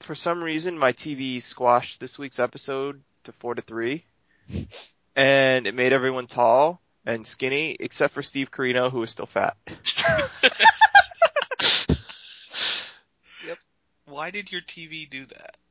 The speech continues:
Speaker 1: I don't know. The, the, uh, the R O H broadcast comes in weird. Before they switched to, uh,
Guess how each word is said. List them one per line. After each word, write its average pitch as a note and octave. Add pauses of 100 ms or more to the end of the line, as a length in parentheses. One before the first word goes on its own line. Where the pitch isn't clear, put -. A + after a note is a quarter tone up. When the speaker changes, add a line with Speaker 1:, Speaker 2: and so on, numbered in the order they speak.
(140)
Speaker 1:
I F#3+
don't D4+
know. A#3
The, C#3
the, D3+
uh, D3
the D3+
R F#3
O A3+
H E3
broadcast C#3+
comes C#3
in B2+
weird. A#2+
Before D#3+
they D#3
switched -
to, B2
uh, -